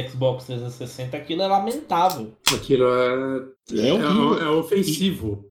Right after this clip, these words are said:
Speaker 3: E, e meio que tem uma dicotomia aí, porque Silent Hill dois e três são jogos,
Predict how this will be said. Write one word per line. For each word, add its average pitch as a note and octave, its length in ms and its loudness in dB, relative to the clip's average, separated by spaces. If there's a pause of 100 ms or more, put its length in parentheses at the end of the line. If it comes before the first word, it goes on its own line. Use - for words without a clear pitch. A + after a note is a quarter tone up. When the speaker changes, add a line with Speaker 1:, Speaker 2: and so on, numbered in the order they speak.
(160)
Speaker 3:
E, F#3 320 4
e - 40 6
meio A3 300 6
que C#4+ 120 2
tem B3 160 -2
uma C4+ 120 -2
dicotomia C4 760 -2
aí, F#3 120 2
porque D3 680 -2 (340)
Silent B3+ 520 0
Hill G#3+ 220 4
dois F3+ 300 6
e - 40 -10
três D3 280 2
são B3 220 2
jogos, E3+ 560 -2